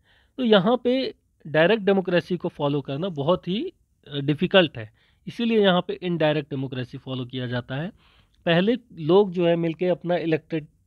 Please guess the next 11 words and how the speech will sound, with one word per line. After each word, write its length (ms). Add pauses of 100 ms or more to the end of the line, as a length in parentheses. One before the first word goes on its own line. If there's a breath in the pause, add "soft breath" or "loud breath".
इलेक्टिव 420
रिप्रेजेंटेटिव 680
चुन 220
लेते 320
हैं, 160 (380 soft breath)
फिर 100
वो 240
लोग 240
जाके 300
संसद 440
में 180